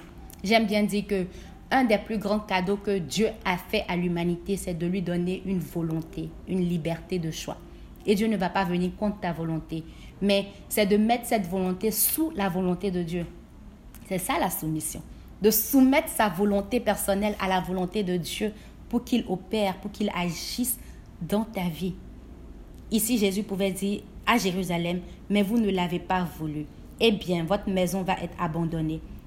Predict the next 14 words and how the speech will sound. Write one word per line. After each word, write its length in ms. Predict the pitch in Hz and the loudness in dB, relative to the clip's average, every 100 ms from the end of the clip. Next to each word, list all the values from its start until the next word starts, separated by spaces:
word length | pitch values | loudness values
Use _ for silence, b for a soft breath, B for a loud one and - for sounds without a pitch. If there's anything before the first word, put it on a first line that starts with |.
| - | -4
Je 100 | 185 | 2
vous 140 | 208 233 | 4 4
le 120 | 202 | 4
déclare, 540 | 180 175 - 165 156 156 B B - | 2 -2 -2 0 -2 -4 B B -4
vous 140 | 180 233 | 2 4
ne 180 | 214 | 6
me 200 | 190 185 | 4 2
verrez 420 | 185 156 180 180 175 | 2 2 2 2 -2
plus 420 | - - 226 220 | -4 -2 0 0
jusqu'à 440 | - 208 - 190 | -2 -2 0 0
ce 180 | 180 - | 0 -2
que 260 | 185 - 202 | -2 0 0
je 140 | 180 | 2
vienne, 460 | 175 135 202 208 | 0 0 2 2